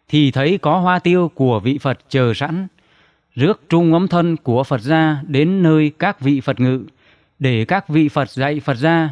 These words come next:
đường trở về Phật giới. Đường về Phật giới như sau. Đầu tiên, vị Phật dạy Phật gia là còn bao nhiêu tháng, bao nhiêu ngày nữa là trái đất sẽ quay đến trung tâm vận hành luân hồi của tam giới.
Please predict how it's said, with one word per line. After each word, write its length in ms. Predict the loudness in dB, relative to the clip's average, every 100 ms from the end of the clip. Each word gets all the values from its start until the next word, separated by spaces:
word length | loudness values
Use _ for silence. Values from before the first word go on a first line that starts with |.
| -6
đường 360 | 0 2 2 0
trở 240 | 0 0
về 260 | 0 0 -2
Phật 160 | -4
giới. 360 | -2 -2 -2 -6 _ _ -20 _ _ _ _ _ _ _ _ _ _ _ _ _
Đường 280 | 2 4 4
về 280 | 2 0 0
Phật 200 | -4 -2
giới 220 | 0 2
như 180 | 4 2
sau. 400 | 2 0 -2 -6 _ _ _ _ _ _ _ _ _
Đầu 220 | -2 0 2
tiên, 340 | 2 2 0 -2 _ _ _ _ _ _
vị 220 | -2 0
Phật 180 | 0 -4
dạy 280 | -2 -4 -2
Phật 140 | -6
gia 440 | 0 0 2 -2 -4
là 240 | -4 -4
còn 340 | -2 -2 0 0
bao 220 | 0 4
nhiêu 200 | 4 2
tháng, 360 | 0 -2 -4 -10 _
bao 260 | -4 0 2
nhiêu 200 | 4 4
ngày 260 | 2 2 0
nữa 320 | -2 -4 -8
là 300 | -6 -4 -4
trái 200 | -4 -4
đất 140 | -2 -4
sẽ 300 | -4 -4 -4
quay 260 | -2 0
đến 240 | 2 0 -2 -2
trung 220 | 0 2
tâm 240 | 2 0
vận 200 | 0 -4
hành 300 | -2 -4 -4
luân 180 | -2 0
hồi 300 | 2 0 -2 -4
của 260 | -6 -6
tam 240 | -6 -4 -2
giới. 260 | -2 -4